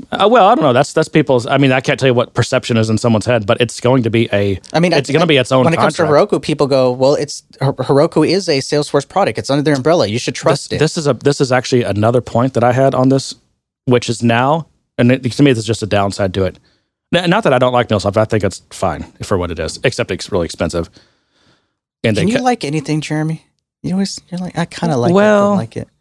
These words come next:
Speaker 1: there, I don't know. You, you
Speaker 2: I thought you liked it.
Speaker 1: I, I haven't, I've not, I've not used it anything real, so I
Speaker 2: Oh.
Speaker 1: can't tell you whether I like it or not. I mean, there's things I like about it. I've already talked about that.
Speaker 2: Mm-hmm.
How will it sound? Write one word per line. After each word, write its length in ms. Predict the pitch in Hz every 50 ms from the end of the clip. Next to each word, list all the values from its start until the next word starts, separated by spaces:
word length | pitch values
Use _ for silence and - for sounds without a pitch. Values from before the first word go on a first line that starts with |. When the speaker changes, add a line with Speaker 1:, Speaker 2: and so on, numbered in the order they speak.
| _ _
Speaker 1:
there, 400 | 202 175 165 170 156 156 165 - -
I 180 | - 135 135 127
don't 100 | 120 107
know. 160 | 104 98 90 - - - _ -
You, 80 | 147 151
you 180 | - 190 160 -
Speaker 2:
I 80 | - 185
thought 200 | - 277 269 -
you 80 | 302
liked 280 | 269 302 349 339 339 247
it. 180 | 156 113 - - _ _ -
Speaker 1:
I, 160 | 156 165 - - _ -
I 100 | 139 143
haven't, 300 | 190 202 170 143 143 -
I've 140 | - 151 160
not, 360 | 160 160 147 143 147 135 120 -
I've 140 | 139 131 131
not 180 | 147 139 131 123
used 280 | 107 120 139 135 - 113
it 80 | -
anything 380 | 110 110 113 110 107 117 101 98
real, 340 | 101 127 - - - - _ _ _ _
so 140 | - - 117
I 100 | 104 107
Speaker 2:
Oh. 20 |
Speaker 1:
can't 180 | 98 - 131 110
tell 80 | - 120
you 40 | 120
whether 160 | 107 104 98
I 40 | 95
like 240 | 95 101 104 104 -
it 80 | 90 90
or 40 |
not. 160 | 87 82 92 -
I 40 | 147
mean, 80 | 165 160
there's 140 | 165 147 -
things 180 | 220 262 226 165
I 60 | 120
like 200 | 120 151 247 254
about 180 | 190 117 104
it. 40 | 107
I've 100 | 113 120 123
already 140 | 117 117
talked 220 | 107 - 123 117 -
about 180 | 98 - -
that. 120 | - 139 131
Speaker 2:
Mm-hmm. 200 | 147 147 160